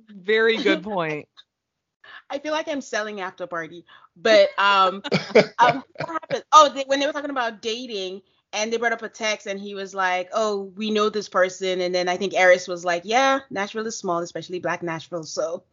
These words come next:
Speaker 2: we know each other."
Speaker 1: Oh, all right, all right.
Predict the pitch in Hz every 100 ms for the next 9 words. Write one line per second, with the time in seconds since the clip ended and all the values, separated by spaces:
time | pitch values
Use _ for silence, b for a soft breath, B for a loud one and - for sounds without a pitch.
0 | _ _ _ 190 196 202 190 427 - 339
1 | 247 175 233 294 208 165 160 170 107 185
2 | 262 190 151 143 107